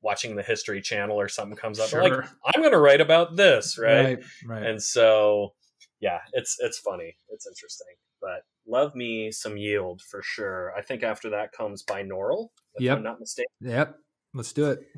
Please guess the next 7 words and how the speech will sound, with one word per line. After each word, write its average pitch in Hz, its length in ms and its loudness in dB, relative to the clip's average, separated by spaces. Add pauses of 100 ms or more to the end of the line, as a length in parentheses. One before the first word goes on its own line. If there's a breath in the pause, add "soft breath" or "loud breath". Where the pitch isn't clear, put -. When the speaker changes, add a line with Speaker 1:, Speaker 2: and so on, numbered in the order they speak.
(120)
Speaker 2:
What 135 100 -10
do 123 40 -6
you 123 40 -6
got? 123 240 -2 (580)
Speaker 1:
Binaural. 107 680 -6 (280)
I 131 320 -4
was 120 400 -6